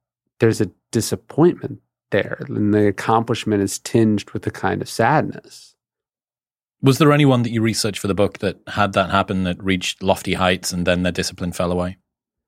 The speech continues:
Speaker 1: Uh, I mean, I think it, being disciplined once you're in the promised land is, it's an extremely difficult thing.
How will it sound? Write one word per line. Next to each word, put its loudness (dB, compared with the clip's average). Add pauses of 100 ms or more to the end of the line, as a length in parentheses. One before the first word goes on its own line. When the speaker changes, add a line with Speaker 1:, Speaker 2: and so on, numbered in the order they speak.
(500)
Speaker 1:
Uh, 2
I 2
mean, 2
I 0
think -2
it, -4
being 4
disciplined 0 (260)
once 0
you're 0
in 2
the 0
promised -2
land -2
is, -8
it's -6
an 2
extremely 0
difficult -6
thing. -4